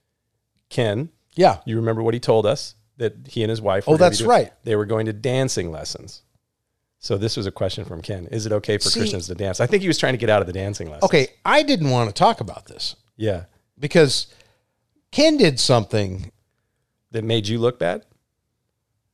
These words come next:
Speaker 2: Well,
Speaker 1: He got his wife a really good
Speaker 2: no.
Speaker 1: present. He got
Speaker 2: He,
Speaker 1: dancing lessons.
Speaker 2: look at it this way. I,
Speaker 1: He's
Speaker 2: his,
Speaker 1: a good man.
Speaker 2: uh, he is a good man. But what I'm saying is he must have really thought this was important to his wife.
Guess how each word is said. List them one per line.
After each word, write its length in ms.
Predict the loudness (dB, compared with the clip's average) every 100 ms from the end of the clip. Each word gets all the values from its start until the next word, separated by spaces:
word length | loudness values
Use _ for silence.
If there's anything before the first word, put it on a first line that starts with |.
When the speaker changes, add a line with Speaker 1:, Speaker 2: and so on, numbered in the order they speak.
| _ -2
Speaker 2:
Well, 520 | 2 2 0 -6 -10
Speaker 1:
He 80 | -6
got 220 | 2 4
his 120 | 4 2
wife 240 | 0 0
a 40 |
really 340 | -6 -4 -4 -2
good 160 | -2
Speaker 2:
no. 100 | -2
Speaker 1:
present. 360 | 0 -2 -6 -16 _ _ _ _ _
He 100 | -6
got 160 | 0 2
Speaker 2:
He, 200 | 4 4
Speaker 1:
dancing 340 | 4 2 -2 -8
lessons. 120 | -2
Speaker 2:
look 100 | 2
at 80 | 2
it 20 |
this 200 | 0 -4
way. 160 | -8 -20 _ _
I, 240 | 2 2 4
Speaker 1:
He's 140 | 4
Speaker 2:
his, 180 | 4 4
Speaker 1:
a 40 | -2
good 180 | -2
man. 340 | -2 -4 -6 -6
Speaker 2:
uh, 100 | -8 -6
he 240 | -2 2
is 140 | 2 0
a 60 |
good 220 | 0 0
man. 200 | 0 -6
But 120 | -2 4
what 120 | 4
I'm 80 | 4
saying 220 | 2 0
is 100 | -2
he 140 | -4
must 200 | -2 -2
have 100 | -4
really 200 | -4 -4 0
thought 240 | 0 0
this 180 | -4 -6
was 140 | -6
important 420 | -8 -4 -6 -6 -6
to 40 |
his 280 | -4 -4 -2
wife. 340 | -2 -2 -6